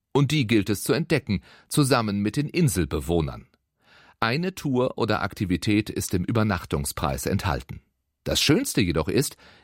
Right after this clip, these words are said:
niemand wird in Gruppen in einen Van gezwängt und über die Insel chauffiert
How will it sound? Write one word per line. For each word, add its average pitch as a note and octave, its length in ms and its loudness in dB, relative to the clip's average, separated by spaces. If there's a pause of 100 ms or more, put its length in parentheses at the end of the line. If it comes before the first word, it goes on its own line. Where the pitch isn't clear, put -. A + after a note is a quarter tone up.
niemand B2+ 560 4
wird F#2+ 180 0
in E2+ 160 -2
Gruppen A2 420 2
in D#2+ 120 -2
einen D#2 340 -2
Van B2 320 0
gezwängt F#2 640 -2
und D#2 180 -6
über E2+ 180 -4
die F2 180 -2
Insel D#3 300 4
chauffiert G#2 560 0